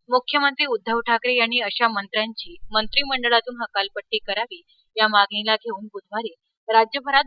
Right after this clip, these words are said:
भारतीय जनता युवा मोर्चा महाराष्ट्र प्रदेश अध्यक्ष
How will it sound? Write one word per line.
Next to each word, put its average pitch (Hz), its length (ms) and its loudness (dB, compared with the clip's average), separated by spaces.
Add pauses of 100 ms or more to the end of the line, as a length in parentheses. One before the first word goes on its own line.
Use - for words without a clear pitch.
भारतीय 247 440 0
जनता 254 300 -6
युवा 226 180 0
मोर्चा 196 500 -10 (380)
महाराष्ट्र 254 560 6
प्रदेश 226 400 0
अध्यक्ष 214 420 -4